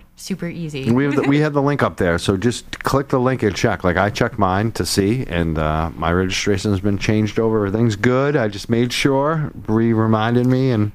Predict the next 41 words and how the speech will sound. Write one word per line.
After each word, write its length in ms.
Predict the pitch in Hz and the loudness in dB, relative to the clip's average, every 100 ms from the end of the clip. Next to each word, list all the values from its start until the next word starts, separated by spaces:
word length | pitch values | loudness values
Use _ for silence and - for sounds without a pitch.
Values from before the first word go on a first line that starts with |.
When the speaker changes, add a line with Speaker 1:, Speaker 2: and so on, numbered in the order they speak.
| - | -8
Speaker 1:
Yeah, 240 | 175 175 - | -6 -4 -4
I 120 | 170 | -4
had 160 | 180 180 | -4 0
to 60 | |
Speaker 2:
thank 140 | 135 165 | 0 0
Speaker 1:
fix 160 | 170 | -2
Speaker 2:
you. 40 | 156 | 0
Speaker 1:
mine, 300 | 151 170 156 | 0 0 -4
too, 320 | - 180 156 - | -4 -4 -4 -6
'cause 160 | 139 | -8
I 120 | 143 | -6
realized, 600 | 143 139 139 135 135 139 - | -4 -6 -4 -4 -6 -10 -8
um, 280 | 147 135 - | -8 -8 -8
it 40 | 147 | -8
was 120 | 143 | -8
at 300 | - 143 - | -6 -6 -6
my 220 | 147 151 - | -8 -8 -6
old 240 | 139 151 - | -8 -8 -6
address, 500 | 190 196 139 147 117 | -6 -6 -8 -6 0
Speaker 2:
Well, 140 | 147 | 0
you 140 | 160 175 | 2 2
know 60 | |
what's 80 | 185 | 0
Speaker 1:
which 60 | 147 | 0
was 40 | 147 | 2
Speaker 2:
weird 100 | 180 | 2
about 100 | 196 | 2
Speaker 1:
something 60 | 190 | 2
I 20 | 208 | 2
Speaker 2:
mine? 100 | 190 | 0
Speaker 1:
didn't 180 | 180 | -2
Speaker 2:
It 40 | - | 0
says, 260 | 175 156 | 0 0
Speaker 1:
realize. 300 | 139 143 143 135 | 0 -2 0 0
Speaker 2:
it, 200 | 135 - | -2 -6
it, 80 | - | -4
I 100 | 123 | 0
have 160 | 143 139 | 2 2
my 160 | 131 | 2
new 220 | 113 135 | 4 4
address, 560 | 175 117 92 95 - - | 2 2 0 0 -4 -14